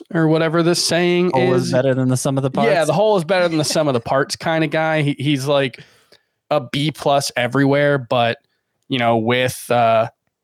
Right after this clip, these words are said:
Speaker 1: you know, B plus tools across the board and an excellent makeup and work ethic and all that stuff, he can maximize everything that he gets in a, in a way that, uh, can make him better. But I just, yeah, it's, it's just a really, really lofty price for a guy who's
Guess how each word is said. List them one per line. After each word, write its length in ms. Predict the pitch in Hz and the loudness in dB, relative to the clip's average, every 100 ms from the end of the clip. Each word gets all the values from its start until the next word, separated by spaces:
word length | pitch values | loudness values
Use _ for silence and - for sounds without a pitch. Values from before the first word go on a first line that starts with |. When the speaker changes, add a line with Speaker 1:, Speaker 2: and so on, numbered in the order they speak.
| _ - | _ -6
Speaker 1:
you 80 | 135 | -4
know, 60 | 127 | -2
B 200 | 139 127 | -2 -2
plus 260 | 147 131 | -2 -2
tools 300 | - 135 131 | 0 0 0
across 340 | 127 135 120 - | 0 -2 -2 -4
the 80 | |
board 460 | 113 135 135 127 123 | -4 0 2 2 0
and 60 | 113 | -4
an 260 | 107 110 - | -6 -12 -8
excellent 400 | 127 - - - | -6 -4 -6 -4
makeup 560 | 170 208 190 175 160 127 | -2 0 0 0 0 -2
and 80 | 117 | -2
work 240 | 143 139 | -2 -2
ethic 320 | 131 127 127 | -4 -4 -4
and 80 | 127 | 0
all 120 | 117 | 0
that 160 | 113 - | 0 -2
stuff, 260 | - 131 | -2 -2
he 80 | 123 | -4
can 160 | 123 117 | -8 -4
maximize 580 | 120 127 151 139 135 131 | -6 -4 -2 0 0 0
everything 360 | 131 131 143 | -2 -2 0
that 80 | 143 | 2
he 100 | 143 | 0
gets 260 | 139 135 - | 0 -4 -4
in 80 | |
a, 80 | 135 139 | -6 -2
in 100 | 139 | 0
a 60 | |
way 180 | 139 139 | 2 2
that, 220 | 139 143 _ _ _ _ _ - | 0 -2 _ _ _ _ _ -4
uh, 180 | 139 143 | 0 0
can 200 | - 143 | -2 -2
make 180 | 147 143 | -2 0
him 140 | 147 | -2
better. 260 | 139 147 156 | 0 0 0
But 300 | 123 131 123 _ _ - _ _ _ _ _ - | 0 -2 -2 _ _ -20 _ _ _ _ _ -4
I 120 | 165 | -2
just, 340 | 156 175 - 180 | 0 0 0 -2
yeah, 280 | 165 107 | 0 0
it's, 200 | 120 139 | 0 0
it's 200 | 151 151 | -2 -2
just 220 | - 170 180 | -2 0 2
a 80 | |
really, 540 | 160 127 139 143 139 135 | 0 0 0 2 2 0
really 380 | 123 131 127 117 | 0 0 0 -2
lofty 500 | 117 110 113 127 110 | 0 0 -2 -6 -8
price 640 | - 110 104 - - - | -2 -2 -2 -4 -6 -6
for 260 | - 123 113 | -4 0 0
a 60 | |
guy 240 | 123 131 135 | 0 -2 0
who's 160 | 156 | -2